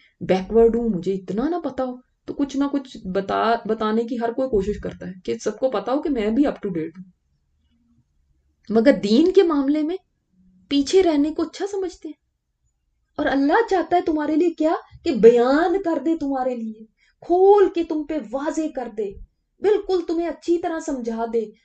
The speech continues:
तुम्हें बिल्कुल किसी चीज का शक व शुबा ना रहे। और फिर भी हमारी क्या शिकायत है, समझ ही नहीं आती क्या सही है कि क्या गलत है, मैं तो बड़ी कंफ्यूज हूँ।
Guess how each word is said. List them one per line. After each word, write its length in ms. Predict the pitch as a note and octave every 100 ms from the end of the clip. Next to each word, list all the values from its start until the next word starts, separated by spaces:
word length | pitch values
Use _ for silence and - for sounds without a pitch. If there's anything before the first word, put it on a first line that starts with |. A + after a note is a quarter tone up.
| _ E4
तुम्हें 280 | E4+ F#4+ C4+
बिल्कुल 460 | F4+ F#4 F4+ F#4
किसी 240 | E4+ E4 E4
चीज 220 | E4 E4
का 120 | F#4+
शक 220 | F#4 D4+
व 60 | E4
शुबा 260 | D#4 A#3 D4
ना 120 | D#4
रहे। 240 | B3+ G3+ F3+ F#3 - _ _ _ _ _ _ _ _
और 80 | -
फिर 260 | E4 F#4+ G#4
भी 160 | F#4+ G4+
हमारी 340 | E4 E4+ E4+
क्या 200 | E4 D#4+
शिकायत 420 | D4+ E4 D4 D#4 -
है, 60 | _ _ _
समझ 300 | - G4 G#4
ही 140 | G#4+ A4
नहीं 160 | G4+
आती 240 | F#4+ F#4 E4
क्या 180 | E4+ E4
सही 240 | C#4+ C4+
है 60 | D4
कि 140 | D4
क्या 160 | C#4 C4+
गलत 320 | A#3 A3+ -
है, 60 | B3 _ _ _ _ _ _ _ _ _ _ -
मैं 100 | G#4+
तो 80 | F4+
बड़ी 220 | C#4 D#4+
कंफ्यूज 520 | C4 B3+ A#3 F#3+ F#3+
हूँ। 100 | G#3